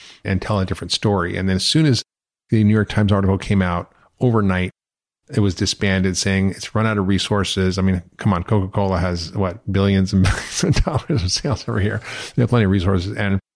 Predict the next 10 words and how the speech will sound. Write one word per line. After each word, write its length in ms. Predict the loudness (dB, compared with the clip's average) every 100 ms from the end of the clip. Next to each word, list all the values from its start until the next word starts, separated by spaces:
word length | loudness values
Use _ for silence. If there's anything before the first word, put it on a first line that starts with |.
| _ _ _ -2
and 220 | 2 2
the 40 |
whole 140 | 2 0
thing 220 | 0 -2
collapsed 500 | 0 0 0 -4 -8
because 460 | -6 -2 0 0
of 280 | -2 -2 -2
investigative 520 | -2 -2 -2 -4 -2
journalism. 460 | -2 -2 -2 -4 -4
But 160 | -4